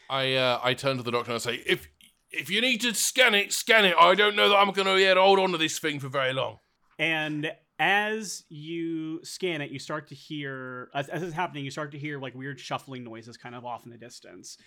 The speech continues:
Speaker 2: and y-, you can just vaguely hear it. You're not quite sure what it is. Uh, so yeah, Doctor. So this thing just attacked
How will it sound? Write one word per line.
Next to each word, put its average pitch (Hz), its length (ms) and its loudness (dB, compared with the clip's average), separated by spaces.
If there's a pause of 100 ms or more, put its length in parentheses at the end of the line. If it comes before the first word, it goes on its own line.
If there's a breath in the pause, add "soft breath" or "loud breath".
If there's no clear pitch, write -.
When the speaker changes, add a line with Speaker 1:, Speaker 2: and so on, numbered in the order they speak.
(220 soft breath)
Speaker 2:
and 123 680 -12 (1400)
y-, 160 160 -8
you 143 100 -14
can 139 140 -12
just 139 160 -14
vaguely 151 400 -4
hear 139 180 -8
it. 135 80 -12
You're 127 80 -10
not 120 100 -14
quite 127 160 -14
sure 127 200 -16
what 110 180 -16
it - 100 -20
is. 85 320 -18 (380)
Uh, 110 240 -12
so - 160 -12
yeah, 135 240 -8
Doctor. 139 260 -4
So 131 320 -8 (340 soft breath)
this 175 200 -4
thing 175 380 -2
just 160 180 -8
attacked 156 800 -10